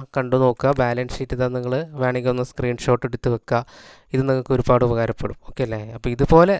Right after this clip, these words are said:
നിങ്ങൾക്ക് എന്ത് ചെയ്യാം? നിങ്ങൾക്ക് കിട്ടണം. അപ്പോൾ മനസ്സിലാക്കുക, നമ്മളിപ്പോൾ റെക്കോർഡ്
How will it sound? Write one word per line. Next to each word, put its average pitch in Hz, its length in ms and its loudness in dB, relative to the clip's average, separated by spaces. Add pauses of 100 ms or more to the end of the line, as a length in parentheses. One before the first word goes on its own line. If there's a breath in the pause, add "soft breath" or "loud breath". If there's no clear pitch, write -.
(120)
നിങ്ങൾക്ക് 139 360 -4
എന്ത് 127 160 -6
ചെയ്യാം? 117 240 -2 (100)
നിങ്ങൾക്ക് 120 300 -6
കിട്ടണം. 117 220 -8
അപ്പോൾ 135 200 0
മനസ്സിലാക്കുക, 147 580 -2 (720 loud breath)
നമ്മളിപ്പോൾ 170 520 6
റെക്കോർഡ് 156 460 6